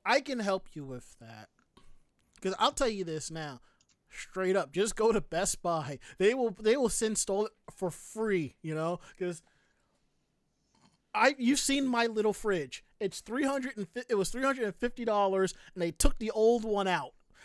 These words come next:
The only thing I had to do was take the fucking doors off the hinges. <laughs> And I'm just sitting here, I'm just standing there doing this like, this is some bullshit. Because of the fact that the frame is so, it's not small enough for that, you know? So.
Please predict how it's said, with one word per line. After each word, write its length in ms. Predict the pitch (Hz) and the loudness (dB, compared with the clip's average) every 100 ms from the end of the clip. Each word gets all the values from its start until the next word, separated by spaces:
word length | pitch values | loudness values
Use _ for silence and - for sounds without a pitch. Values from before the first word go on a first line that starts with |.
| - | -4
The 120 | 190 | 0
only 160 | 247 320 | 0 0
thing 140 | 277 | 2
I 120 | 277 | 4
had 160 | 269 269 | 4 2
to 40 | 233 | 0
do 240 | 247 240 - - | 0 0 -2 2
was 160 | 214 | 2
take 380 | - 190 196 - | 6 6 6 4
the 100 | 226 | -2
fucking 720 | - - 285 - 254 233 196 | -2 -2 -2 -2 -4 -4 -4
doors 440 | 185 254 247 214 254 | 0 4 6 4 2
off 320 | 233 233 - | 0 0 0
the 120 | 208 190 | -2 0
hinges. 680 | 190 240 226 214 208 - - - 226 | 0 0 0 0 -2 -2 -6 -12 -10
<laughs> 200 | - - | -8 -2
And 100 | 202 | 2
I'm 180 | 294 285 | 2 2
just 240 | 269 - | -4 -2
sitting 260 | 285 285 247 | -4 -2 -4
here, 60 | 240 | -2
I'm 120 | 349 | 0
just 140 | 440 | 0
standing 200 | - 302 | 0 -2
there 60 | 277 | -2
doing 180 | 240 285 | -4 -4
this 120 | 247 | -2
like, 220 | 254 202 - _ _ | -2 -2 -8 _ _
this 160 | 214 285 | -10 -8
is 100 | 359 | -6
some 300 | 190 156 151 139 | -6 -8 -10 -2
bullshit. 580 | 208 208 - 165 131 _ _ - - | 0 0 -4 -8 -10 _ _ -20 -10
Because 300 | 180 294 339 | -2 -2 0
of 40 | 294 | -2
the 100 | 233 | -4
fact 440 | - 262 262 - | 0 -2 -2 -4
that 260 | 233 196 - _ _ _ _ _ _ _ _ _ _ _ _ | -2 -2 -4 _ _ _ _ _ _ _ _ _ _ _ _
the 80 | 254 | -10
frame 540 | 185 240 285 302 320 285 | -10 -2 2 2 2 2
is 140 | 240 | 2
so, 280 | 254 262 262 | 4 2 2
it's 160 | 254 - | -2 0
not 220 | 254 247 | -2 0
small 480 | - 247 247 262 247 | -4 0 4 4 4
enough 180 | 226 220 | 2 2
for 400 | - 226 233 190 | 0 6 6 6
that, 240 | 139 131 | 2 -4
you 140 | 170 165 | -6 -4
know? 260 | 170 190 | -2 -2
So. 420 | 208 175 156 147 | -4 -6 -6 -8